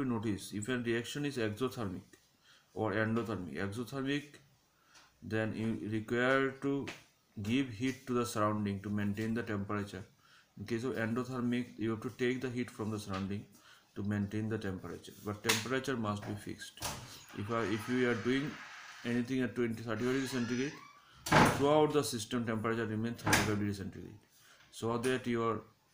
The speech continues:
T one is thirty-five, T two is thirty-five, so del T is thirty-five minus thirty-five become zero. Then we have isobaric process,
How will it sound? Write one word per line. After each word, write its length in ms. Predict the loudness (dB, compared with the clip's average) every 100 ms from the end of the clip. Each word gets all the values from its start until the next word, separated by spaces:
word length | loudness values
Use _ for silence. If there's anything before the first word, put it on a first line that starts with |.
| -20 -18 -18 -20 _ -20 -20 -4
T 200 | 2 4
one 340 | 6 4 4
is 160 | 2 -2
thirty-five, 720 | -2 -2 0 -2 0 0 -2 -8 -20 _ _ -20 -20 -20 _ -8
T 180 | -6 -4
two 160 | -2 2
is 140 | 4 4 2 0
thirty-five, 640 | 0 0 -2 -2 -2 -2 -8 _ _ _ _ _
so 100 | -10
del 400 | -6 -2 0 0 -2
T 320 | -2 0 0
is 100 | -2
thirty-five 760 | -6 -6 -4 -4 -6 -2 -2 0
minus 500 | 0 0 -2 -4 -6
thirty-five 640 | -10 -8 -8 -4 -4 -4
become 300 | -6 -6 -6 -8 -16 -18 -18 _ _ -6
zero. 240 | -6 -6 -12 -20 -20 -20 -20 -20 -20 -20 -18
Then 320 | -4 0 2 2
we 120 | 2
have 220 | 2 0
isobaric 760 | 2 2 4 2 2 4 2 0
process, 460 | -4 -2 4 4